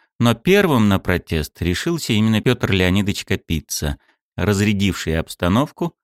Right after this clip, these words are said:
спокойно сказав своим достаточно тонким голосом: "Ну что же,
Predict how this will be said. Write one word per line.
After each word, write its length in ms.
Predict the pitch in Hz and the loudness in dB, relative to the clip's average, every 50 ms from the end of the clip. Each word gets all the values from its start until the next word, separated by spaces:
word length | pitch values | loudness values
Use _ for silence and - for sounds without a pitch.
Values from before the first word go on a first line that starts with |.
| _ _ _ _ _ _ _ _ _ _ _ | _ _ _ _ _ _ _ _ _ _ _
спокойно 600 | - - - - 113 - - 117 110 98 98 92 | -16 -6 -2 -2 -2 0 2 2 4 4 2 2
сказав 500 | - - - 95 87 80 98 113 135 147 | 0 0 -2 -2 0 0 0 0 0 -2
своим 320 | - - - 92 87 82 80 | -4 -4 -2 0 0 0 0
достаточно 540 | 78 80 - - 90 - - - 95 87 85 | 0 -2 -4 -4 -6 -6 -4 -2 -2 -2 -2
тонким 480 | - - 87 87 - - 87 87 85 | 0 -2 -2 -2 -2 -2 -2 -2 0
голосом: 500 | 82 80 76 73 76 - - - 78 - - _ _ _ _ _ _ _ _ _ _ - | 0 -2 -4 -4 -6 -8 -8 -8 -8 -8 -10 _ _ _ _ _ _ _ _ _ _ 0
"Ну 120 | 220 240 | 2 2
что 260 | - - - 180 135 | 2 2 4 4 4
же, 220 | 110 90 90 85 | 4 2 0 -2